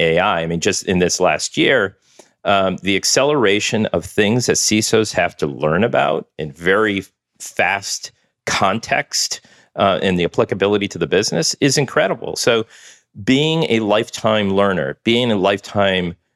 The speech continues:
um, you know, person of curiosity when it comes to technology is incredible. I mean, just w-, let, I'm gonna just continue on the Chat G P T just for a second. I mean, think about it.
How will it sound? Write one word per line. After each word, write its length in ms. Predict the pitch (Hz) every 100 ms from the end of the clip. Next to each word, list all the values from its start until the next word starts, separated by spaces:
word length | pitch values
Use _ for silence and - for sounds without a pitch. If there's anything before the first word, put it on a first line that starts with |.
| _ _ -
um, 580 | 90 85 85 80 76 -
you 80 | 104
know, 120 | 92
person 420 | - - 117 -
of 160 | 87 -
curiosity 880 | - - 127 92 87 101 - 90 80
when 140 | 80
it 100 | 78
comes 260 | - 98 -
to 120 | 85
technology 1080 | - 85 82 85 98 104 82 85 80 76 - _ _ _
is 180 | 107 98
incredible. 540 | 101 - 117 127 92 82
I 40 |
mean, 120 | 117
just 180 | 165 -
w-, 220 | - - -
let, 140 | 131 _ - - -
I'm 120 | 82
gonna 120 | 95 104
just 260 | 117 -
continue 300 | - 101 123
on 80 | 123
the 60 | 110
Chat 240 | - 110
G 100 | -
P 140 | -
T 140 | - 135
just 200 | 147 147
for 80 | 107
a 40 |
second. 340 | - 202 -
I 60 | 85
mean, 100 | 107
think 220 | - 196
about 260 | 104 78
it. 100 | 65